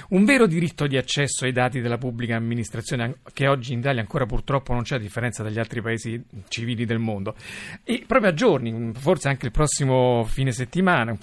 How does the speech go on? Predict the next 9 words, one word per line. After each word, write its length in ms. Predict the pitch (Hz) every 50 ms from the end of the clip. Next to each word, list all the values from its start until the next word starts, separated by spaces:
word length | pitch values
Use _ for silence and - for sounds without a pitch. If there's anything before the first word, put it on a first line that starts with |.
| - -
questo 260 | - 196 160 - 165
fine 160 | 120 135 143 135
settimana 560 | 113 151 160 - 233 226 170 123 110 110 120
è 40 | 131
atteso 300 | 127 - 170 143 117 120
il 60 | 113
decreto 480 | 117 135 123 147 151 143 - 127 110 - - - -
cosiddetto 380 | - 123 135 147 - 123 120
trasparenza 1000 | - - 160 151 - - - 165 135 113 110 107 107 107 104 - - 117 107